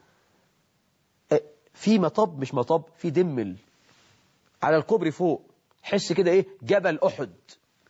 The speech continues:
بتوع النقل والكباري راحوا فين دول؟ ما اعرفش. اللي عمله ده راح، راح فين؟ كان، كان نايم ولا كان صاحي ولا كان، ممكن تمشي تلاقي حفرة تحس انك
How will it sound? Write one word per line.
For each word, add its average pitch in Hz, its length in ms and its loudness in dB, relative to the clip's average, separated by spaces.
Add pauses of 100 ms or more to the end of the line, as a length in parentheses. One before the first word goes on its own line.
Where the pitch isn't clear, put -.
(460)
بتوع 196 300 0
النقل 180 720 0
والكباري 139 640 0
راحوا 143 220 -2
فين 123 220 -6
دول؟ 123 140 -2
ما 110 100 -2
اعرفش. - 480 -4 (500)
اللي 160 180 4
عمله 208 320 0
ده 196 100 2
راح، 180 160 2
راح 127 260 -2
فين؟ 156 260 -4
كان، 131 160 -2 (180)
كان 147 220 0
نايم 214 380 0
ولا 131 180 -2
كان 123 160 -8
صاحي 151 420 0
ولا 113 280 -2
كان، 127 180 0 (340)
ممكن 196 360 0
تمشي 185 220 -4
تلاقي 190 160 2
حفرة 151 440 -2 (260)
تحس - 300 -4
انك 220 200 0